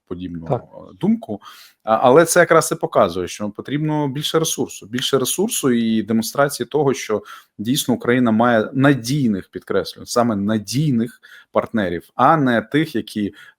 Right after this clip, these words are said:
Speaker 1: е, просто тягнуть оцю гуму і незрозуміло, до чого воно все призведе.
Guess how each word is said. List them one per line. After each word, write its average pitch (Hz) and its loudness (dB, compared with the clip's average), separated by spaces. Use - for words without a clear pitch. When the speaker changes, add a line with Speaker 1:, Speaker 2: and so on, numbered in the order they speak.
Speaker 1:
е, - -2
просто - -4
тягнуть 110 0
оцю 98 -6
гуму 120 -2
і 101 -2
незрозуміло, 101 -4
до 90 -10
чого 101 -6
воно 92 -8
все 82 -10
призведе. - -18